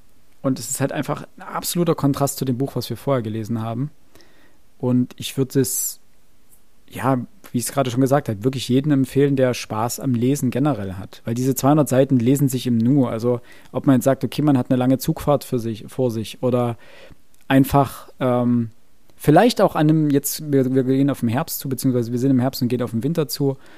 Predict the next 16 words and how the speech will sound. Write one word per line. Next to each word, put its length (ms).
an 140
irgendeinem 520
verregneten 1000
Samstagnachmittag 1700
oder 160
sowas 260
oder 160
Sonntagnachmittag, 920
bevor 260
man 120
am 80
nächsten 280
Tag 160
auf 140
Arbeit 300
muss, 260